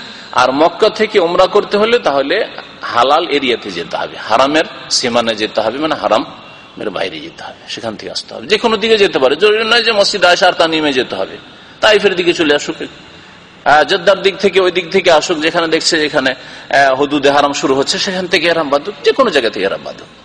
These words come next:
উমরার ক্ষেত্রে, তাই না? আর হজের ক্ষেত্রে কি বললাম?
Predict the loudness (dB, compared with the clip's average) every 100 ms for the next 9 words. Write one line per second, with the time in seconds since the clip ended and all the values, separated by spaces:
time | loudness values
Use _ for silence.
0 | -20 -20 -20 _ -20 -20 0 2 4 4
1 | 2 0 -4 -6 -12 0 2 2 0 -8
2 | -14 -16 -8 -2 2 4 2 2 0 0
3 | 0 -2 0 2 2 0